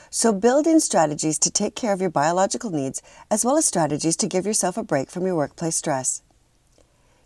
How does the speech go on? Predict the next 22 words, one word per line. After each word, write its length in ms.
Get 160
a 60
life 420
outside 340
of 100
work. 300
Focus 360
on 120
hobbies, 400
friends, 340
and 140
family. 480
Unplug 640
and 160
learn 320
to 80
focus 420
on 140
these 200
activities 480
and 80
relationships. 760